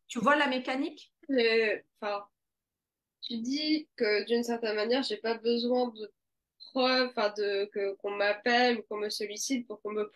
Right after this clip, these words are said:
Speaker 2: prouve que je suis importante. Mais en même temps, j'ai envie qu'on me sollicite.
Speaker 1: Oui, mais le, le truc, en fait, c'est que bien sûr que tu as envie qu'on te sollicite, mais ce n'est pas ça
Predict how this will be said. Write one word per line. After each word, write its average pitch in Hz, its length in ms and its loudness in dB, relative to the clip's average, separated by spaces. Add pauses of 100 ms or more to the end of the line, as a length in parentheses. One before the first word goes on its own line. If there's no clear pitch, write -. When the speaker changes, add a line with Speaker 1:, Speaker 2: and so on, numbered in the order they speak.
(120)
Speaker 2:
prouve 277 360 2
que 214 200 -4
je 202 80 -6
suis 208 260 -6
importante. 269 680 -2 (1080)
Mais 214 100 0
en 226 80 4
même 240 160 4
temps, 330 160 2
j'ai 269 80 4
envie 262 320 4
qu'on 285 100 2
me 262 40 -6
sollicite. 311 760 2 (600)
Speaker 1:
Oui, 311 640 6
mais 285 160 2
le, 277 340 2
le 285 220 6
truc, 466 300 6
en 254 100 0
fait, 359 300 2
c'est 262 120 -4
que 262 100 0
bien 202 300 2
sûr 403 300 -4
que 302 60 -4
tu - 180 -8
as 254 80 -2
envie 247 300 2
qu'on 240 180 0
te 233 140 -4
sollicite, 240 680 0
mais 233 320 2
ce - 220 -6
n'est 247 200 0
pas 240 140 0
ça 349 200 0